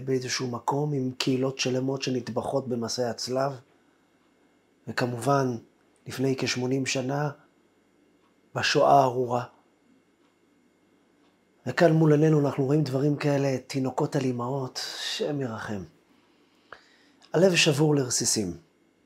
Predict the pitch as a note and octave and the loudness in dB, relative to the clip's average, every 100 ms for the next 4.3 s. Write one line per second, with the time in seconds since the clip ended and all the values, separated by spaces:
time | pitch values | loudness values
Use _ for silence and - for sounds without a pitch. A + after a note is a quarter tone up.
0 | _ _ _ _ - - - - - - | _ _ _ _ -18 -16 -20 -20 -20 -20
1 | _ _ _ _ C3+ D#3+ D#3 C#3+ - B2 | _ _ _ _ 6 8 8 4 0 -2
2 | A#2 - - - _ _ C#3+ D3 D#3 D#3 | -4 -14 -20 -20 _ _ -6 0 2 2
3 | D3 - _ - D3+ F3 D#3 - D#3 D3+ | 0 -6 _ -4 0 2 2 2 2 2
4 | D3+ A2 | 0 -4